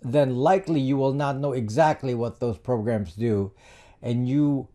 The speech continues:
may have no control over what they can access. Now, generally speaking, the S E Linux framework prevents any app from just doing something in secret. It should not be possible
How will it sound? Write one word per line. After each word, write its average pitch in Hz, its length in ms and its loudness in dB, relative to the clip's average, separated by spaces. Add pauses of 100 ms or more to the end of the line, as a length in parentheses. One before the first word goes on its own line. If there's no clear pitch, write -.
may 127 420 2
have 135 300 0
no 160 200 2
control 123 760 0
over 117 340 0
what 107 320 -2
they 113 140 -2
can 117 160 -6
access. - 800 -12 (340)
Now, 208 340 6
generally 240 460 10
speaking, 151 640 4
the 156 360 2
S 180 220 2
E 180 180 4
Linux 160 360 2
framework 165 560 0
prevents 147 480 2
any 220 240 4
app 156 460 -2
from 156 400 -2
just 127 300 0
doing 117 320 0
something 107 420 -4
in 98 140 -2
secret. - 560 -4 (520)
It 117 100 -6
should 139 180 0
not 139 260 0
be 143 120 0
possible 127 760 2